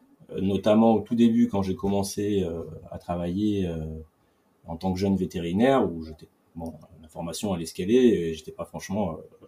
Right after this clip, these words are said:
tout à fait à l'aise dans les baskets, à la fois en médecine et en chirurgie. Et on m'a pas donné confiance en moi non plus, quoi. Je veux dire, euh, après, euh, j'ai passé des moments difficiles psychologiquement parce que, euh,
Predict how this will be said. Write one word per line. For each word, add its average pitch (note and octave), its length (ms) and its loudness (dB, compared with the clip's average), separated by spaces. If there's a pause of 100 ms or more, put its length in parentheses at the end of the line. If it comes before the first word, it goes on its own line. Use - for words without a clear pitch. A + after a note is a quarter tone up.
(160)
tout - 140 -10
à E2+ 40 -8
fait F2+ 140 -8
à E2+ 80 -2
l'aise F#2 300 -2 (100)
dans E2 100 -10
les E2 80 -8
baskets, F2 360 -6
à E2+ 40 -4
la E2 100 -6
fois F#2+ 140 -2
en F2+ 40 0
médecine F2+ 400 -4
et - 20 -4
en D#2+ 80 -6
chirurgie. A2 520 -4 (1300)
Et G#2 360 0
on F#2+ 100 2
m'a F#2 140 4
pas A#2+ 180 8
donné A#2 240 8
confiance A2 400 2
en G#2+ 40 2
moi A2 120 6
non B2 120 6
plus, F3+ 180 0
quoi. B2 260 4 (100)
Je - 120 -4
veux G2 60 4
dire, G2+ 200 4
euh, F2+ 160 4
après, A2+ 240 2
euh, F2 400 4
j'ai E2 120 -10
passé F#2 240 -4
des G2 80 2
moments G2 220 2
difficiles G2 460 -4
psychologiquement G2 760 -2
parce F2+ 280 -4
que, G#2+ 100 -6
euh, E2+ 580 0